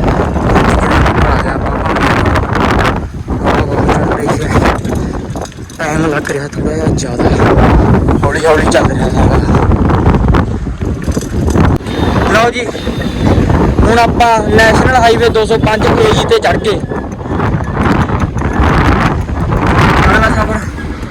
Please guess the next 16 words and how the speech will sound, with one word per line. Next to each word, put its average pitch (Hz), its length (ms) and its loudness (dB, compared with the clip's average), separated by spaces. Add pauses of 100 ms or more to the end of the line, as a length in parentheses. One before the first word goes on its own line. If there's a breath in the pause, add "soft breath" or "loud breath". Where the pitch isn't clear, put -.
(520)
ਇਹਦੇ 196 180 0
ਤੇ - 120 -2
ਹੋਊਗਾ। - 1500 -4 (760)
ਭਾਮੀਆਂ 269 380 -8
ਤੋਂ 262 140 -6
ਲਗਭਗ 254 380 -6 (140)
ਗਿਆਰਾਂ 240 280 -6
ਕਿਲੋਮੀਟਰ 240 440 -12
ਦੀ 220 140 -16
ਵਾਟ 220 240 -6
ਕੱਢ 214 240 -8
ਕੇ 226 120 -10
ਆਪਾਂ 226 240 -8
ਪਹੁੰਚ 226 280 -12
ਗਏ 247 100 -12
ਮਰਿੰਡਾ। 220 480 -8